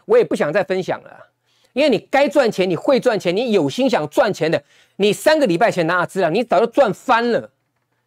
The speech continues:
你拿去给你的老师都没有关系。“哎，老师啊，你怎么没有这，这些股票啊？你怎么还买这么奇-，其他一些奇奇怪怪的股票？”啊，我拿了宇哥的这个免费的这个，这个资料，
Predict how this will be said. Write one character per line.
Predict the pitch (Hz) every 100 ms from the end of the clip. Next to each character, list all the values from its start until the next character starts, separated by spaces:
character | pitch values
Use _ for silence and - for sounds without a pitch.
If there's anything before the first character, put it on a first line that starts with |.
| _ _ _ _ _ -
你 | 214
拿 | 247 320 311
去 | 294
给 | 269
你 | 262
的 | 277
老 | 226 147
师 | - 240
都 | 262
没 |
有 | 208
关 | 190 190
系。 | 208
“哎， | 302
老 | 302 262
师 | 262 302
啊， | 349
你 | 262 262
怎 | - 269
么 | 294
没 | 285
有 | 277
这， | 311 262
这 | 285
些 | 269
股 | 269 170
票 | 156 262 196
啊？ | 135 98 _ _ _ _ -
你 | 262
怎 | 277
么 |
还 | 294
买 | 269 185
这 | 240
么 |
奇-， | 262 - 233
其 | - 247
他 | 262
一 | 254
些 | 269
奇 | -
奇 | 208
怪 | 240 247
怪 | 226
的 | 180
股 | 135
票？” | 165 156 113 _ _ _ _ _ _
啊， | 285
我 | 269 233
拿 | 214 226
了 | 269 226 _ _ _
宇 | 196 185
哥 | 262 269
的 | 233
这 | 262
个 | 220 208
免 | 202 170
费 | 160 254
的 | 196 160
这 | 220
个， | 202
这 | 202
个 | 202
资 | - 196
料， | 208 170 113